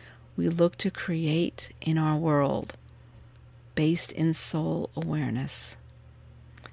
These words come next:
And that's a challenge, to step out of the everyday mind,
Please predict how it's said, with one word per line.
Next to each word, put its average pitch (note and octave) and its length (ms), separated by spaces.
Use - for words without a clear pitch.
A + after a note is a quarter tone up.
And F#3 160
that's D4 180
a D4 40
challenge, - 720
to - 100
step - 320
out F#3+ 380
of G3 240
the - 200
everyday F3 600
mind, D3 460